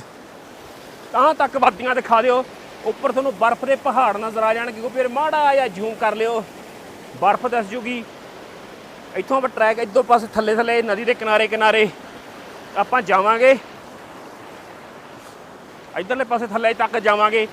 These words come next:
ਤੇ ਤੋਂ ਬਾਅਦ ਦੇ ਵਿੱਚ ਫਿਰ ਆਪਾਂ ਬੇਤਾਬ ਵੈਲੀ ਦੇ ਵਿੱਚ ਮਿਲਾਂਗੇ। ਇਹ ਪਹਿਲਗਾਮ ਦੀ ਖੂਬਸੂਰਤੀ ਆ, ਦੇਖੋ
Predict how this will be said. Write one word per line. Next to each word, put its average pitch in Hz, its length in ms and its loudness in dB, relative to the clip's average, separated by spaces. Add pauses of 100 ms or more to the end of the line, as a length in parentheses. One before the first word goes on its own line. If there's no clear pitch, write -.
(220)
ਤੇ 240 100 -6
ਤੋਂ 262 160 -4
ਬਾਅਦ 247 260 6
ਦੇ 302 100 -2
ਵਿੱਚ 269 180 -4
ਫਿਰ 247 140 0
ਆਪਾਂ 254 440 2 (380)
ਬੇਤਾਬ 240 400 6
ਵੈਲੀ 240 260 0
ਦੇ 240 100 4
ਵਿੱਚ 233 180 -4
ਮਿਲਾਂਗੇ। 185 440 2 (540)
ਇਹ 269 140 6
ਪਹਿਲਗਾਮ 262 580 2
ਦੀ 247 100 -6
ਖੂਬਸੂਰਤੀ 233 720 -6
ਆ, 202 80 2
ਦੇਖੋ 190 340 -4